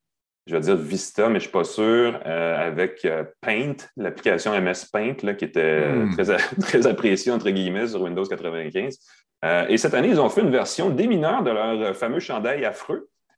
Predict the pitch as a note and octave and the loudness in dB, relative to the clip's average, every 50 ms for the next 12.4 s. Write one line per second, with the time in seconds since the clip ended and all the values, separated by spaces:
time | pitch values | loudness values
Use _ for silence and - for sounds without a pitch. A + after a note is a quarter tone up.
0 | _ _ - - - G#3 F4 F#4 - - - - - G#3+ G#3 - - - F#3+ - | _ _ -10 -4 -2 0 0 0 -4 -6 -2 0 2 2 2 2 0 -2 -4 -6
1 | - - - - F3+ A2 - - - C#3 F#4 G4 - - - - - G2 - - | -2 0 2 4 4 2 0 0 0 2 2 2 0 -4 -10 -10 -10 -8 -4 -2
2 | B2+ A#2+ B2 C3 B2 - A#3 A#2 G#2+ G2+ - C3 B2 B2+ F#3+ - F3 A2 - - | -2 0 0 0 0 2 2 2 2 2 0 -2 -2 -2 -4 -2 -4 -6 -6 -6
3 | - C4+ E4+ F4+ - _ - - _ _ _ - - G2 G#2 A2+ - - D#3+ A#3 | -8 -6 -8 -8 -8 _ -20 -20 _ _ _ -8 -4 -2 -2 -2 -2 0 -2 -2
4 | - - - E3 - - - B2 A2+ A#2 B2+ C#3+ D#3+ G3 G3+ G3+ F3 A2+ G2+ G#2+ | -2 -2 -6 -6 -4 0 0 2 2 2 2 0 0 0 0 -2 0 0 0 0
5 | A2 G#2+ G#2+ G#2+ A2 G2 F#2+ A2+ A2 B2 D#3+ F3 C#3+ B2+ C#3 A3+ D4+ C#4+ F#3+ - | 2 2 2 0 0 0 -2 -2 -2 -2 -2 -4 -4 -6 -6 -8 -6 -6 -8 -8
6 | - - - - D#4+ - B3+ - - F3 G#3 G#3+ D#3+ B2+ G#2+ A2+ A2 - - - | -10 -12 -10 -8 -4 -4 -4 -2 0 0 2 4 4 4 4 2 0 -2 -4 -4
7 | A2+ A#2 A2+ - A#2+ A2 A2+ A#2 A2+ C3+ C#3+ C#3+ - G3+ A#3+ A#3 F3 C3 B2+ - | -4 -4 -2 0 2 2 2 2 2 0 -2 -2 -4 -4 -2 0 -2 -2 -4 -4
8 | - G#2 - - - G#2 G2+ G#2 A2+ A#2 G2+ G#2 G2+ G2 F#2 F2+ G2 F#2+ E2+ F2+ | -8 -8 -8 -8 -4 -2 2 2 2 2 2 2 2 2 2 0 0 -2 -2 -4
9 | F#2+ G#2+ B2+ C#3 C3+ A#2 G2+ F#2+ F2+ F2 F2 E2+ E2 E2 E2 D#2 D#2+ E2 D#2 - | -2 -2 0 0 2 0 0 0 -2 -2 -4 -4 -6 -6 -6 -6 -8 -10 -10 -12
10 | - - G#2+ G2+ - - F#2+ F#2+ G#2+ A2+ A2 G2+ E2+ - - - - - F#2 F#2+ | -10 -6 -6 -6 -4 0 2 2 4 4 4 4 2 2 -2 -4 -4 -2 0 0
11 | F#2+ G2 F#2+ - - C3+ A#2+ G#2 - G2 F2 D#2 D#2 D#2 D#2 D2+ F2 E2+ G2 D#3 | 2 2 0 0 0 -2 -2 -2 -2 -2 -2 -4 -4 -8 -6 -4 -2 -2 -2 -2
12 | D3+ - - F2 F#2 A#2+ C#3+ - | -4 -2 0 2 2 2 0 -2